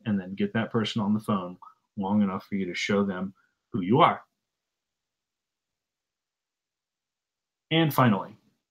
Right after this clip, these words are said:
regardless of whether you land a position or not, the last thing we said was give yourself an internship. The best thing that you can possibly do is work for free until somebody's willing to pay you to work for them.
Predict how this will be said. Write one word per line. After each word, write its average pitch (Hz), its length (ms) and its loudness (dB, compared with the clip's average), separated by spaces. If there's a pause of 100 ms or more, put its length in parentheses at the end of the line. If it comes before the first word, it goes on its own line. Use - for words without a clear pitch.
(300)
regardless 139 440 2
of 147 60 0
whether 135 260 6
you 120 280 8
land 120 240 4
a 120 40 2
position 107 520 2
or 104 80 2
not, 87 260 -8 (320)
the 101 60 -4
last 123 280 2
thing 120 140 2
we 110 80 2
said 92 320 -6
was 143 480 0 (300)
give 175 120 4
yourself 190 340 2
an 117 60 8
internship. 90 520 -2 (1200)
The 117 60 -12
best 165 240 2
thing 135 140 6
that 117 60 6
you 110 80 4
can 104 120 4
possibly 117 420 0
do 92 160 -2
is - 480 -16
work 127 180 4
for 127 140 -2
free 98 260 0
until 101 220 -2
somebody's 95 400 0
willing 90 160 -6
to 90 60 -6
pay 92 180 -8
you 82 80 -8
to - 80 -10
work - 220 -14
for - 100 -10
them. - 180 -16